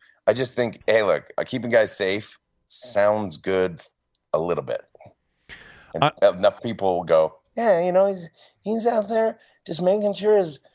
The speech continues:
Speaker 1: he loves these boys. He's trying to keep them safe."
Speaker 2: I'm just gonna make a prediction right now.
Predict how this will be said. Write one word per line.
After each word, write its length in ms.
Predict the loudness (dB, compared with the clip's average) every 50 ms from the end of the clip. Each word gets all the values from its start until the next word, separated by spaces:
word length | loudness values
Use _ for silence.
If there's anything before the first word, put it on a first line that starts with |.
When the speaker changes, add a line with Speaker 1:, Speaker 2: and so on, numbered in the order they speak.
| _ _ _
Speaker 1:
he 140 | -8 -8 -6
loves 460 | -4 0 2 2 2 2 0 -4 -6
these 180 | -6 -6 -6
boys. 520 | -6 -4 -2 0 2 2 2 0 -2 -4 -6
He's 260 | -6 -8 -8 -6 -4
trying 200 | -4 -2 -4 -4
to 60 | -4
keep 220 | -8 -8 -8 -8 -8
them 160 | -8 -8 -4
safe." 420 | -2 -2 0 -2 -2 -4 -10 -14 -18 -20 _ _ _ _ _ _ _ _ _ _ _ _ _ _ _ _ _ _ _ _ _ -20 -20 -20 -20 -20 -14 -6 -2
Speaker 2:
I'm 180 | 0 0 0 0
just 180 | -2 -2 -2
gonna 140 | -2 -2 0
make 180 | 0 -2 -2 -4
a 60 | -6
prediction 580 | -4 -4 -4 -2 -2 -4 -4 -4 -6 -4 -2 -2
right 220 | -2 -4 -4 -6
now. 340 | -6 -6 -4 -4 -4 -6 -6